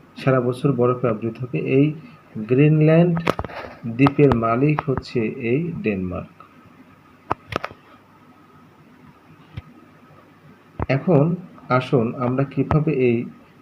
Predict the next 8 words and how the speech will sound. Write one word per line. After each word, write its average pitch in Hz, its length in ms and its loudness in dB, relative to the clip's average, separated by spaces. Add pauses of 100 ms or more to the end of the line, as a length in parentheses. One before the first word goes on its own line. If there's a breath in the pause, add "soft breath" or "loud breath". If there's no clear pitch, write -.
উত্তর 135 420 0
ইউরোপের 147 360 2
পাঁচটা 131 480 -2
কিভাবে 117 400 -4
সহজে 110 440 -4
মনে 104 240 -2
রাখতে 92 300 -8
পারি। - 200 -10